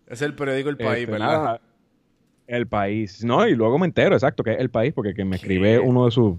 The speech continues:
Speaker 2: de sus periodistas, yo no sabía que era El País.
Speaker 1: Qué al garete.
Speaker 2: Eh, y nada, me dicen como que, "Nada, mañana a tal hora, que es tal hora en Puerto Rico, te vamos a llamar". Ok, fine. Yo estoy en mi trabajo y, <laughs> y de momento me entra la llamada, salgo un momentito afuera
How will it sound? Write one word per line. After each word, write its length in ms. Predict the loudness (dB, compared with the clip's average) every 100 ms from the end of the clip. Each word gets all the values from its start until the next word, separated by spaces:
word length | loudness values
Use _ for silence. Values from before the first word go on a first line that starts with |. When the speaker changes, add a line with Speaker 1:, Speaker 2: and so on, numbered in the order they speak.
| 0
Speaker 2:
de 160 | 0
sus 320 | 2 2 2 0
periodistas, 520 | 4 6 4 4 2
yo 60 |
no 80 | 2
sabía 180 | 2 4
que 40 | 4
era 80 |
El 60 | 2
País. 240 | 2 2 -2 _
Speaker 1:
Qué 80 | -16
al 140 | -16 -4
garete. 560 | 0 2 0 -4 -8
Speaker 2:
Eh, 40 | -14 _ _ _ _ _ _ _ _ _ _ _ _ _
y 100 | 0
nada, 220 | 2 4 4
me 80 |
dicen 180 | 4 4
como 160 | 2 2
que, 60 | 2
"Nada, 180 | 2
mañana 680 | 2 2 2 2 2 2 0
a 140 | 0 0
tal 200 | 2 2
hora, 280 | 2 0 -2
que 300 | -2 -2 -2
es 100 | -2
tal 200 | 0 2
hora 140 | 2
en 60 | 0
Puerto 220 | -2 -2
Rico, 180 | -2 0
te 60 | 0
vamos 220 | 0 2
a 40 |
llamar". 240 | 0 0 -6 _ _ _ _ _ _ _
Ok, 160 | -10 -6 -6 -4
fine. 360 | -6 -4 -8
Yo 80 | -8
estoy 160 | -4 0
en 100 | 0
mi 80 | 2
trabajo 600 | 4 6 6 4 2 -2
y, 260 | -6 -6 -4
<laughs> 640 | -4 2 2 2 -2 -2 -12 -18 -18 -20 -2
y 240 | 2 2
de 140 | 2 0
momento 260 | 0 2
me 60 | 2
entra 140 | 4
la 80 | 4
llamada, 420 | 4 2 2 0
salgo 180 | 0 0
un 60 | 0
momentito 280 | 0 0
afuera 500 | 0 2 2 4 2